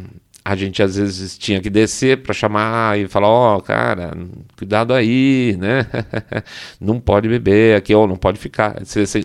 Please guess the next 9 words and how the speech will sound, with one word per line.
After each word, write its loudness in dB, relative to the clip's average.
às -2
vezes -8
você 0
entrava 0
no -2
prédio 0
de -10
madrugada, -4
é, -4